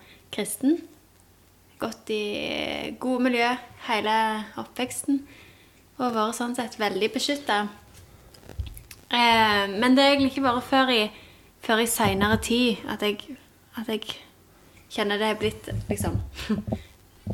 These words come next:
ei personlig tro, da, et eget valg, et eget standpunkt som jeg har fått tatt.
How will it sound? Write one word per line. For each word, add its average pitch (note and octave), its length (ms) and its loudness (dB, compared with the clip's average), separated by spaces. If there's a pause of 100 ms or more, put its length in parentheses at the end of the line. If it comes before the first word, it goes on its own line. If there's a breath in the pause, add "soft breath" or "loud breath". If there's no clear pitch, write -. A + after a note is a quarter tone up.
(440)
ei G#3 140 0
personlig G#3 640 -4
tro, A#3+ 200 -4
da, G3 160 0
et G#3 120 -12
eget F3+ 440 -2
valg, G#3 260 0
et G3+ 160 -6
eget G3+ 300 2
standpunkt G#3+ 680 -4 (500 soft breath)
som G3 200 -6
jeg F#3+ 120 -2
har F#3+ 80 -14
fått G3 180 -10
tatt. G3 220 -6